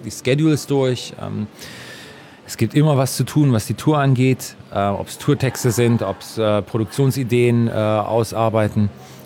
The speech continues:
ähm, oder halt auch mal chillen, irgendwie sich was von Netflix runterladen und einfach mal auch entspannen oder schlafen halt auf den langen Streckenflügen. Also das ist schon, äh, kommt immer ein bisschen auf, äh, auch auf meinen Körper an,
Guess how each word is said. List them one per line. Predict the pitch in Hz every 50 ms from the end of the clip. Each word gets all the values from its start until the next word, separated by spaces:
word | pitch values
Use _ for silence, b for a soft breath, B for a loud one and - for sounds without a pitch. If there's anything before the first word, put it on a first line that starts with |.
| B - - -
ähm, | 104 110 107 107 110 107 107 107 -
oder | - 98 110 117 110 98
halt | - 117 117 -
auch | - -
mal | 95 117 110 110
chillen, | - - - 131 135 143 131
irgendwie | 117 107 104 104 95 104 92 104
sich | 101 92 92 -
was | 113 101 -
von | - 107
Netflix | 101 107 107 - - 110 107 - -
runterladen | 120 117 113 110 107 107 107 107 107 107 104
und | 101 98 95
einfach | 95 101 98 104 98
mal | 98 101 98
auch | 95 90
entspannen | 101 98 - - - 82 92 98 101 95 -
oder | 123 131 147 143
schlafen | 131 - 127 123 143 - 127 117
halt | 110 104
auf | - 101
den | - 113 98
langen | 98 98 98 98
Streckenflügen. | - - - 98 90 - 95 - - 95 92 85 85 85 -
Also | - 98 101
das | 98 107 110
ist | 143 135
schon, | - - 147 143 135 135 123 B B B B B B B B B B
äh, | 110 113 113 113 117
kommt | 113 - 156 151 - 160
immer | 151 135
ein | 123 123
bisschen | 123 - - 131 120
auf, | 95 98 107 104 - - -
äh, | 98
auch | - 92 92 95 - - - - 110 104
auf | 117 101 -
meinen | 113 101 101
Körper | - - 117 110 - 120 107
an, | 101 104 104 104 101